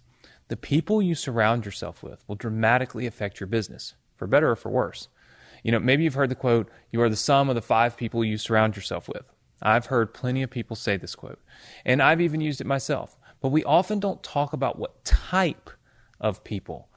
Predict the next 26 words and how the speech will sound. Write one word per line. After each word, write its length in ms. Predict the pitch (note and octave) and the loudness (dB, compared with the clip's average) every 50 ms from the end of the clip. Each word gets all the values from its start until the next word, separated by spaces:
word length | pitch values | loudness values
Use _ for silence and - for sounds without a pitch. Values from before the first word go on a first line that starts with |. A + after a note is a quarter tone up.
| _ _ _ _ - | _ _ _ _ -4
you 120 | G#2+ G#2 | -4 -4
should 200 | F#2+ - G2+ F#2 | -2 -2 -4 -4
be 100 | G#2+ G2 | -4 -4
surrounding 500 | F2+ - - F#2+ G2 F#2 F#2 F2+ F2+ F2 | -4 -4 -4 -2 0 0 0 -2 -4 -8
yourself 380 | E2 E2 - - - - - - | -12 -14 -10 -10 -10 -10 -10 -14
with. 160 | - - - | -18 -18 -18
You 60 | - - | -16 -14
see 160 | - - G#2+ | -6 -4 -2
where 100 | G#2 G2+ | -2 -2
I'm 120 | G2 G2 | -4 -2
going 180 | G2+ G2+ G#2 G#2 | -2 -2 -2 -4
with 120 | G#2+ - | -6 -8
this? 340 | - G#2+ G#2 - - - _ | -10 -12 -12 -12 -16 -20 _
You 80 | - - | -16 -12
see 140 | - - G2+ | -6 -4 -4
where 80 | G2 | -2
that's 200 | F#2+ F2+ - - | -4 -6 -8 -8
different? 340 | - G2+ G2+ - A2+ A#2+ - _ _ _ _ _ - _ - - - - _ | -8 -8 -6 -6 -8 -12 -12 _ _ _ _ _ -20 _ -20 -20 -20 -20 _
So 160 | - - C#3 | 0 4 4
I 40 | C3+ | 4
wanted 260 | D#3+ F3+ F#3 F#3 E3 | 6 4 2 0 0
to 80 | C#3+ C3+ | -2 2
dive 280 | A#2+ C3 B2 B2 A#2 A#2+ | 4 4 6 6 4 2
into 140 | A2+ G#2+ | 0 -4
that 240 | G2+ F2+ F2 - - | -4 -4 -6 -8 -8
today. 300 | - - - - - - | -10 -12 -14 -14 -14 -18